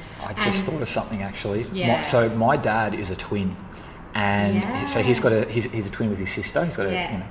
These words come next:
Speaker 1: him and his sister, and they, my dad told my auntie that she was pregnant. No shit.
Speaker 2: No way.
Speaker 1: There, it,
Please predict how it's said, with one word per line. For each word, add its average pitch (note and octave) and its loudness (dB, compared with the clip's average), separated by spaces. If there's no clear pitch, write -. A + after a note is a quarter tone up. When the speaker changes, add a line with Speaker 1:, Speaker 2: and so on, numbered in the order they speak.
Speaker 1:
him G#2 0
and G#2 -2
his G2+ -6
sister, C3+ 2
and G#2+ 6
they, D#3+ 8
my A#2+ 4
dad A#2+ 4
told B2 4
my G#2 -2
auntie A2 -4
that G#2+ 0
she - -2
was G2 -4
pregnant. G#2+ -4
No A2 2
shit. G#2 -2
Speaker 2:
No F#4 2
way. F4+ 4
Speaker 1:
There, C5 12
it, F4+ 4